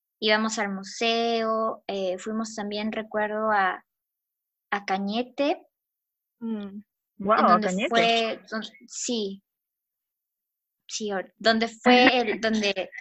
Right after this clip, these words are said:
Speaker 1: regresó la, vino la primera embarcación. Entonces, tenía como ese conocimiento, pero en esta,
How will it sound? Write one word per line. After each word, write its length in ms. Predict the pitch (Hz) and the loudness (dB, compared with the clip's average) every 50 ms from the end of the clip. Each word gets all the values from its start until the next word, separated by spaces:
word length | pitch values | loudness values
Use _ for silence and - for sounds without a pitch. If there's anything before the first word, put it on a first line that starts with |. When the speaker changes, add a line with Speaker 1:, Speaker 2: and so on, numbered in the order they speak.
| - - - | -18 -8 2
Speaker 1:
regresó 380 | 226 233 220 226 226 - 254 | 4 4 6 4 4 4 6
la, 220 | 247 247 247 - - - _ _ _ - | 6 6 6 6 2 -4 _ _ _ -8
vino 240 | 220 233 240 247 247 | -2 2 4 6 8
la 100 | 240 233 | 8 6
primera 280 | 214 202 202 208 208 | 6 2 0 2 2
embarcación. 880 | 220 233 226 214 220 - 202 - - - 254 254 247 247 240 240 247 247 _ _ _ _ _ _ _ _ _ _ _ _ _ _ _ - | 2 2 2 2 0 0 -8 -8 -2 2 4 6 6 6 4 2 0 -4 _ _ _ _ _ _ _ _ _ _ _ _ _ _ _ -8
Entonces, 720 | 240 220 220 226 220 220 220 226 240 233 233 233 - - _ _ _ _ _ _ _ _ _ _ _ _ _ - | -8 -4 0 0 0 0 2 2 2 2 2 0 -4 -12 _ _ _ _ _ _ _ _ _ _ _ _ _ 4
tenía 380 | 247 240 240 247 262 294 302 | 4 6 6 8 6 6 6
como 180 | 302 269 262 254 | 6 6 6 6
ese 180 | 254 262 277 | 4 4 2
conocimiento, 880 | 269 269 262 247 233 226 - 233 214 220 220 226 226 220 220 247 269 262 269 | 4 4 4 4 4 -2 -2 -2 -2 0 2 2 2 0 2 2 0 2 2
pero 260 | 247 214 196 190 190 | -2 0 2 2 2
en 140 | 190 196 202 | 2 0 0
esta, 720 | 208 214 - _ - 233 226 220 214 208 190 180 - - | -4 -4 -8 _ 2 4 4 6 6 4 4 2 2 -4